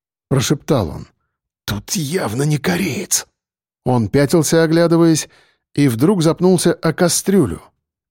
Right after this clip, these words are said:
Огромную алюминиевую, как в старых советских столовых, с надписью коричневой краской «один Б». Бам! Кастрюля зазвенела, крышка слетела. Но она не перевернулась.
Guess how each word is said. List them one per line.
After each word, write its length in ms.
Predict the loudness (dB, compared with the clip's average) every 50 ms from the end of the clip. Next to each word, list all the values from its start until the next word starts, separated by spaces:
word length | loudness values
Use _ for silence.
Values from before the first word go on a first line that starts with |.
| -4
Огромную 800 | -2 -2 0 0 0 2 2 2 4 4 4 4 4 2 2 2
алюминиевую, 640 | 0 0 2 2 2 2 2 2 4 4 4 2 4
как 180 | 2 -2 -2
в 40 | -2
старых 320 | -2 -2 0 0 0 0
советских 500 | 0 0 2 2 2 0 0 -2 -2 -2
столовых, 640 | -2 -2 -2 0 2 2 2 2 2 0 -2 -2 -8 _ -20 -20 -20 _ _ _ _
с 160 | -10 -2 0
надписью 460 | 0 0 0 2 0 0 2 0 0
коричневой 580 | 0 2 2 2 0 0 -2 0 2 2 2 2
краской 720 | 2 0 0 0 0 -2 -2 0 0 2 0 0 -4 _ _ _ _ _ _ _ _
«один 600 | -4 -2 -2 -2 -2 -2 -2 0 0 0 0 -2
Б». 480 | -4 -2 0 0 0 0 -2 -8 -14 -18 _ _ _ _ _ _ _ _ _ _ _ _ _ _
Бам! 680 | -20 -16 -12 -4 0 0 2 2 2 0 -2 -4 -6 -10 _ _ _ _ _ _ _ _ -4
Кастрюля 560 | 0 0 0 0 -2 -2 0 0 2 2 2
зазвенела, 580 | 2 2 2 2 2 0 2 2 2 2 2 0
крышка 380 | 0 0 0 0 0 0 -2 -4
слетела. 680 | -2 0 0 0 0 0 -2 -2 -2 -2 -6 -12 -20 _ _ _ _ _ _ _ _ -6
Но 200 | -2 0 2 2
она 180 | 2 2 2 2
не 100 | 0 2
перевернулась. 840 | 2 2 2 4 4 2 2 2 2 2 0 -2 -8 -10 -14 -16